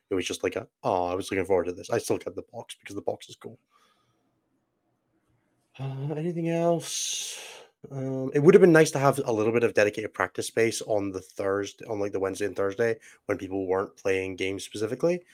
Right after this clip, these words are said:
so that, like, people who were just there for the team event could actually get some games in and prep. That's always been a thing at W T C, and it was a little awkward that there weren't any this year,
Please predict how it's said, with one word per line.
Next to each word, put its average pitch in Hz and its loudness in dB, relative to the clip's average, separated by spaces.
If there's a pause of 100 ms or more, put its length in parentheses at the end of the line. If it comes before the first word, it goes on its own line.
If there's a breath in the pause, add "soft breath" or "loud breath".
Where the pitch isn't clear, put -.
(180 soft breath)
so - -4
that, 92 -4
like, 98 0
people 92 -8
who 95 -4
were 92 -4
just - -8
there 95 4
for 92 -10
the 85 -18
team - -8
event 92 -2
could 95 -2
actually 95 -4
get - -8
some 104 -6
games 90 -4
in 95 -4
and 92 -6
prep. 101 0 (220 loud breath)
That's 98 -2
always 98 6
been 104 0
a 104 -2
thing 113 2
at 117 -2
W 113 0
T - -10
C, 113 -4
and 101 0
it 95 -4
was 92 -8
a 92 -2
little 95 -2
awkward 98 -2
that 95 -10
there 107 -12
weren't 101 0
any 127 -2
this 143 -2
year, 165 0